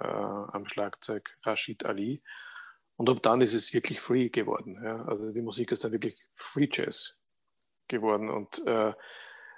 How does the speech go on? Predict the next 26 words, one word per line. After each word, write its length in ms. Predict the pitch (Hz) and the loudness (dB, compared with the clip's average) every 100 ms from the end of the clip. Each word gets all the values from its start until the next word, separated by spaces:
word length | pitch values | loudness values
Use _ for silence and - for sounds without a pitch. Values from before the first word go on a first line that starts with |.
| _ | _
man 140 | - 117 | -4 -2
kennt 320 | 117 120 123 | 2 2 4
heute 240 | 120 120 | 4 4
vielleicht 300 | - 120 113 | 2 2 2
noch 80 | 127 | 0
Ascension 600 | 113 - 120 127 - 143 - | 0 0 0 -2 -2 -6 -4
aus, 160 | 127 | -2
Jahr, 200 | 123 120 | 0 0
aus 140 | - 117 | 0 0
dem 100 | 123 | 2
Jahr 140 | 120 | 2
fünfundsechzig, 720 | 113 135 135 123 117 - 120 | 2 0 0 0 -2 -2 -2
aber 120 | 127 123 | 0 0
es 100 | 127 | 2
waren 100 | 120 | 0
so 100 | 131 | 0
viele 240 | 123 - | 2 4
andere 420 | 110 123 143 131 | 4 4 4 6
Alben, 260 | 110 110 120 | 6 4 0
wenn 100 | 117 | -6
man 120 | 113 | -4
die 100 | 113 | -4
heute 340 | 110 110 117 | -4 -2 -2
hört, 300 | 104 117 - - - - _ _ _ _ - | 0 0 -2 -10 -20 -20 _ _ _ _ 2
die 80 | |
man 180 | 117 120 | 6 6